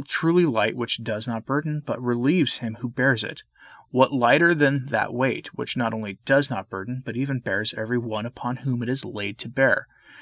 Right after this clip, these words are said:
This weight was able to render fruitful the virgin's womb, but not to burden it. This weight sustained the very arms of the aged Simeon in which he was received. This caught up Paul,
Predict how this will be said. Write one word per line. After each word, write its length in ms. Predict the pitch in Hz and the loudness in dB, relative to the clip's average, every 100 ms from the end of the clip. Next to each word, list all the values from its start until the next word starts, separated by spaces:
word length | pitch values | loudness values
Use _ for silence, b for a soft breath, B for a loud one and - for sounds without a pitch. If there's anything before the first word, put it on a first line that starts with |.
| B B | B B
This 220 | 151 151 | 2 4
weight 200 | 165 175 | 4 6
was 140 | 180 165 | 6 4
able 220 | 113 127 | 2 2
to 100 | 127 | 0
render 280 | 107 101 117 | 0 -2 -4
fruitful 480 | - 165 180 110 | 0 0 0 -6
the 80 | 110 | -8
virgin's 440 | 104 98 104 101 - | -6 -6 -6 -10 -6
womb, 360 | 131 101 - - | -6 -6 -12 -10
but 140 | - | -2
not 160 | 196 226 | -2 -2
to 80 | 131 | -6
burden 400 | - 123 98 - | -2 -2 -2 -8
it. 180 | - - b b b b b | -12 -20 b b b b b
This 320 | 147 185 - | 2 4 4
weight 180 | 156 - | 0 0
sustained 540 | - 190 - 143 135 143 | 0 2 2 2 0 0
the 40 | |
very 300 | 123 113 120 | 0 0 0
arms 300 | 107 104 110 | -2 -4 -2
of 60 | 123 | -2
the 120 | 101 | -2
aged 200 | 107 - | -4 -4
Simeon 420 | - 170 135 98 | -2 0 -2 -4
in 160 | 110 131 | -8 -8
which 160 | 139 | -6
he 140 | - 135 | -2 -2
was 200 | 104 - | -2 -4
received. 540 | - - 139 107 131 - - | -4 0 0 0 -8 -14 -12
This 320 | 139 147 - | -2 0 0
caught 260 | - 123 123 | -2 -2 -2
up 180 | - | -6
Paul, 500 | - - 160 - - | -12 -4 -2 -2 -4